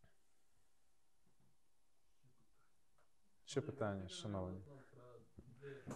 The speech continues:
Speaker 2: части, да? У нас есть архив. Ну ладно, вступление мы,
Speaker 1: Да.
Speaker 2: вступление это вступление. Есть архив человека, есть то, что снимал непосредственно автор в предмете. Но мне кажется, между этими двумя частями была ещё одна часть, потому что,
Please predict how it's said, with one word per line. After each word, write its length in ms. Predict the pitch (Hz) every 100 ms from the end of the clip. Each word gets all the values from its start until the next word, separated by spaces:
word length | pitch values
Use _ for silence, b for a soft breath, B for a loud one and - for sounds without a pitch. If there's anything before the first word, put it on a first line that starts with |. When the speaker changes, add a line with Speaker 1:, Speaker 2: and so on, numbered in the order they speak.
| -
Speaker 2:
части, 340 | 139 - - -
да? 120 | 196
У 40 | 165
нас 160 | 151
есть 180 | - -
архив. 380 | 120 - - 311 - 208
Ну 60 |
ладно, 220 | 190 143 143
вступление 480 | - 160 151 139
мы, 200 | 131 - -
Speaker 1:
Да. 240 | 117 104 -
Speaker 2:
вступление 420 | - - 139 131
это 100 | -
вступление. 520 | - 180 240 294 247 - - - -
Есть 240 | 156 156
архив 360 | 151 - 156 151
человека, 440 | 170 196 302 311 185
есть 300 | 175 196 -
то, 80 | 185
что 140 | 165
снимал 320 | 156 156 156
непосредственно 580 | 143 127 127 143 135 127 127
автор 240 | 127 - -
в 200 | - -
предмете. 480 | - - - - - - - - - - -
Но 100 | 139
мне 140 | 139 175
кажется, 320 | 185 185 180
между 260 | 160 156 143
этими 240 | 139 160
двумя 240 | 156 156 156
частями 400 | 160 156 147 143
была 180 | 147 139
ещё 240 | 139 302 330
одна 200 | 180 143
часть, 240 | 143 - -
потому 300 | - 127 -
что, 240 | - 143